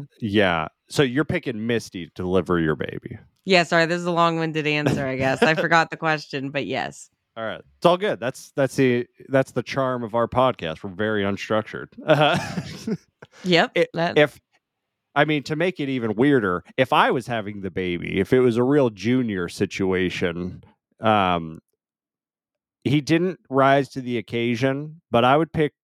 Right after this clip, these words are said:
Speaker 1: Coach. Mainly, hear, hear me out. Hear, he-, hear me out. Hear me out, okay? He,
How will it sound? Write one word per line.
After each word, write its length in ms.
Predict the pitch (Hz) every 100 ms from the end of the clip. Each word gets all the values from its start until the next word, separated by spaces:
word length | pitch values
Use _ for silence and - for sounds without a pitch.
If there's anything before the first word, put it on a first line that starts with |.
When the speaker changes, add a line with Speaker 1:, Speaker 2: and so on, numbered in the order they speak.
| _
Speaker 1:
Coach. 580 | 156 143 90 - - _ _ _ _ _ _ _ _ _ _ _ _ _
Mainly, 680 | 123 185 247 214 135 131 113 _
hear, 180 | - 190 - 123
hear 240 | 147 175
me 160 | 180 190
out. 220 | 147 -
Hear, 300 | - 151 - - -
he-, 260 | 110 - -
hear 260 | - 143
me 220 | 165 165 156
out. 180 | 98 -
Hear 200 | 98 131
me 200 | 131 131
out, 180 | 98 -
okay? 360 | 92 113 113 117 _ _ _ _ _ _ _ _ _ _ _ _ _ _ _ _
He, 380 | - - 170 185